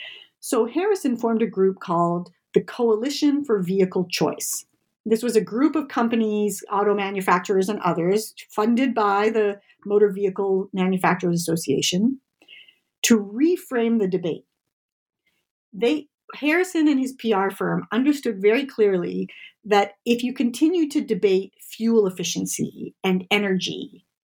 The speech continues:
and environmental protection, you would never win because <laughs> the, the logic was always that, you know, you, you sh-,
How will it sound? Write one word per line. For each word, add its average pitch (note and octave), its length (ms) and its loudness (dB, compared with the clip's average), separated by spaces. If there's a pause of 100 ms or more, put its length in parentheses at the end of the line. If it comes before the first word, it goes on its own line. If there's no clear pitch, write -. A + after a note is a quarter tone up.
and F#3+ 280 0
environmental G3 640 0
protection, F3 840 0 (220)
you A3 120 -2
would A#3 140 -2
never B3 400 0
win F#3 400 -8 (280)
because G3 340 2
<laughs> - 20 -6
the, F#3+ 300 0 (340)
the G#3 80 2
logic G#3 480 0
was G3+ 120 2
always F#3 360 0
that, F3 280 -4
you G#3+ 100 0
know, F3 80 2
you, F#3 280 2
you F#3+ 220 0
sh-, - 140 -10